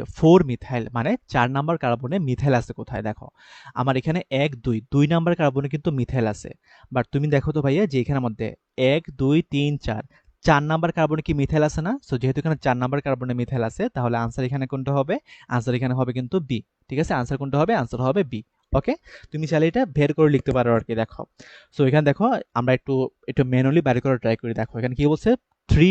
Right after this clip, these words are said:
পেন্টানোন, মানে পাঁচ কার্বন বিশিষ্ট কিটোন, যেটার তিন নাম্বার কার্বনে কিটোন গ্রুপটা থাকবে। So আমি এখানে কি করবো? আমরা এখানের মধ্যে পাঁচটা কার্বন নিব, একটা, দুইটা, তিনটা, তিনটা, চারটা, তারপর এখানে কি দিলাম আমরা? পাঁচটা দিলাম। ওকে, so ওয়ান হাইড্রোক্সি বলছে। So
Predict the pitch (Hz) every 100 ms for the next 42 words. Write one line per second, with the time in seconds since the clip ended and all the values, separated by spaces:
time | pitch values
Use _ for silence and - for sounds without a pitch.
0 | 180 135 117 120 113 113 160 - 131 120
1 | 135 127 123 127 156 143 135 170 254 208
2 | 113 170 175 131 123 127 127 120 120 220
3 | - - _ 160 156 160 131 127 127 117
4 | - - - - - 180 180 185 190 190
5 | 190 202 139 127 139 127 123 208 - 135
6 | 160 131 113 113 110 110 - _ - 120
7 | - - 185 - - _ _ _ - 117
8 | 131 131 - 147 277 - _ _ _ -
9 | 151 139 - 131 233 - _ _ 135 127
10 | - 156 262 _ _ _ - 131 - -
11 | 240 - 127 127 139 131 143 143 147 214
12 | 131 - 127 113 107 110 101 - _ -
13 | _ - 139 - 143 135 160 190 160 165
14 | 165 - 123 113 - - - -